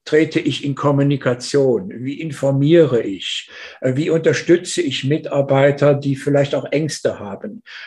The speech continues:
Wie unterstütze ich Mitarbeiter im, äh, Erarbeiten erster Erfolge und gelingender Schritte? Wie sorge ich dafür, dass Mitarbeiter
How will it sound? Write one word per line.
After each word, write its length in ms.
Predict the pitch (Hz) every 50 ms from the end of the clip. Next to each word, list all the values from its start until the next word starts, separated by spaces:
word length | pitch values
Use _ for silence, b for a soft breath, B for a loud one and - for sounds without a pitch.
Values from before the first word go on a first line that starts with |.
| B
Wie 200 | B 139 165 175
unterstütze 680 | 165 160 160 - - - - - 165 170 170 - - 170
ich 220 | - 139 - -
Mitarbeiter 800 | 139 143 151 - 160 156 151 147 139 147 143 143 - 147 143 -
im, 280 | - 135 139 139 139 139 -
äh, 60 | 139
Erarbeiten 920 | 131 127 131 - 139 139 - 143 147 165 175 - 143 151 143 147 143 135 143
erster 720 | - 139 139 147 143 - - - 139 139 139 131 - b b b b b b _ _
Erfolge 720 | _ - 131 - - - 156 151 160 165 170 165 165 156
und 200 | 151 143 139 131
gelingender 600 | - 139 139 143 156 165 156 160 147 139 147 127
Schritte? 580 | - - - - 147 151 147 - - 98 - - _ B B B B B B B
Wie 300 | - 139 147 160 165 170
sorge 460 | 139 123 135 143 143 156 165 - 156 -
ich 180 | 147 131 -
dafür, 400 | - 143 131 127 - - 147 143
dass 240 | 143 143 131 131 -
Mitarbeiter 840 | 147 156 151 156 143 139 135 135 135 139 135 135 143 139 139 139 -